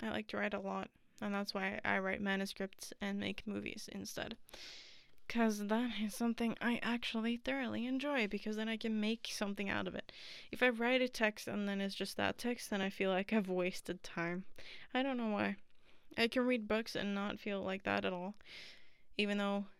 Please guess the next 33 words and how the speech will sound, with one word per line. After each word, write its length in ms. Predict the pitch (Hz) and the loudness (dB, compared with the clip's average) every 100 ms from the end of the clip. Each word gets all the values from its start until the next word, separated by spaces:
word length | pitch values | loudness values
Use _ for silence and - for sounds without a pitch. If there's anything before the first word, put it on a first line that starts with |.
| - | 0
everything 380 | - 202 202 202 | 2 4 2 2
that 120 | 196 | 2
happens 360 | 196 185 196 196 | 2 2 0 -4
inside 300 | 190 196 185 | -2 -2 0
the 80 | 185 | 0
book 260 | 190 196 - - | 0 -2 -4 0
happens 320 | 190 202 190 | 0 0 -4
inside 300 | 196 196 185 | -4 -2 0
of 40 | |
my 120 | 185 180 | 0 -2
head. 400 | - 190 202 - - | -2 -4 -4 -6 -6
Uh, 320 | - 185 175 185 196 - | 2 6 6 2 -4 -8
it 160 | - 226 | -6 -4
just 260 | 233 - - | -4 -6 -2
feels 440 | 202 180 - - - - - - - - - | 2 2 2 -4 -12 -14 -12 -14 -16 -14 -4
different. 400 | 180 - 185 - - - - - _ _ _ _ - | -2 0 -2 -4 -12 -20 -20 -20 _ _ _ _ 0
Don't 140 | 208 | 2
know 120 | 202 180 | 4 0
why. 240 | 165 170 - - - - - | -2 -4 -8 -16 -18 -20 -10
Can't 200 | - 196 | -2 0
explain 340 | 190 - 170 | 0 0 0
it. 100 | 170 175 - - - - | 0 -4 -12 -20 -20 -6
It's 240 | 202 - | -4 -2
weird. 240 | 175 175 190 - _ - - - - | -4 -6 -8 -18 _ -20 -20 -20 -2
Don't 160 | 202 | 2
ask 240 | 180 170 - | 2 0 0
me. 220 | 175 185 - - - - - - - - | -4 -4 -10 -18 -16 -14 -14 -16 -20 -4
Don't 220 | 202 196 | 0 0
have 240 | - 180 185 | 0 0 0
me 200 | 196 220 | 2 2
<laughs> 0 | |
explain 320 | - 196 185 | 2 0 0
it, 180 | 185 | -2